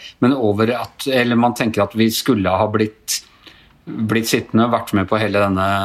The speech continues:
eh, koronaansvarligheten og fått en bedre uttelling, eh, av det før valget til neste år, at de liksom sånn, de valgte å hoppe av skipet akkurat rett før, eh,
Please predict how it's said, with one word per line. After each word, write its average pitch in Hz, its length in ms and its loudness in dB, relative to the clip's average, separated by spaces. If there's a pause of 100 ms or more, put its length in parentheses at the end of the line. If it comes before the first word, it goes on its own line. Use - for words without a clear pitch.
(140)
eh, 101 320 -2
koronaansvarligheten 101 1800 0
og 104 300 -2
fått - 240 -6
en 110 120 2
bedre 101 460 0
uttelling, 104 600 -2
eh, 104 800 -6 (380)
av 113 80 2
det 104 240 0
før 107 220 0
valget 98 320 -2
til 107 280 0
neste 107 280 0
år, 147 80 0
at 127 60 -6
de 120 60 0
liksom 104 220 0
sånn, 101 240 -2 (420)
de 113 140 2
valgte 110 400 -2
å 104 480 0
hoppe 110 240 0
av 101 80 0
skipet 101 320 -2
akkurat 101 320 -2
rett 98 240 -2
før, 98 400 -2
eh, 98 300 0